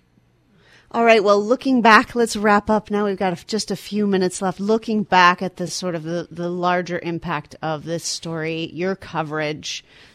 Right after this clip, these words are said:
Sister Jane Kelly and her courage, you know, what are you left with now as we are looking, you know, I don't know if it's solved. I don't know if the church has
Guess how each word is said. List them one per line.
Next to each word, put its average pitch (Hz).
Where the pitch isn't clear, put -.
Sister 185
Jane 180
Kelly 160
and 151
her 160
courage, 160
you 240
know, 262
what 302
are 370
you 415
left 277
with 180
now 160
as 180
we 185
are 165
looking, 185
you 175
know, 156
I 233
don't 320
know 214
if 220
it's -
solved. 208
I 160
don't 190
know 180
if -
the 160
church 175
has 170